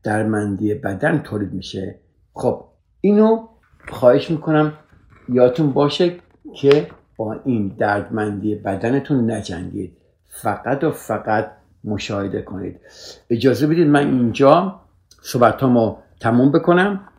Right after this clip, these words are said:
و هفته دیگه دنباله این صحبت‌ها رو با شما عزیزان خواهم گرفت. خیلی خوشحال شدم که امروز باتون بودم.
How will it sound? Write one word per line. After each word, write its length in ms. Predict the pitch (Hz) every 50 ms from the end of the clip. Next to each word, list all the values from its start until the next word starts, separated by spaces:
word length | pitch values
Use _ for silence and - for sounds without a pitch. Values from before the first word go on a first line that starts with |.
| _ _ _ _ _ - -
و 300 | 101 113 113 113 117 113 110 - - - _
هفته 480 | - - 110 107 - - - 135 123 117
دیگه 580 | 104 110 107 101 120 131 143 160 170 170 - - _ _ _ -
دنباله 800 | - 107 107 104 101 104 107 110 123 143 165 165 165 170 165 165 - _ _ _ _
این 120 | - 117 110
صحبت‌ها 500 | - - - 107 107 98 98 - 113 117
رو 280 | 117 113 113 110 107 - - _ _ _ _
با 100 | - 98
شما 300 | 95 - 117 110 107 107
عزیزان 540 | 101 92 90 92 90 101 98 98 95 - - _ _ _ _
خواهم 420 | - - 98 92 98 98 98 95 92
گرفت. 520 | - 107 113 131 156 160 156 - - _ _ _ _ _ _ _ _ _
خیلی 300 | - - - 131 123 123
خوشحال 400 | 113 - - 107 104 - - 101
شدم 260 | 101 - - 120 110 101
که 120 | 98 110
امروز 200 | 104 110 107 90
باتون 320 | 110 107 104 - 120 107
بودم. 380 | 101 117 127 151 151 143 135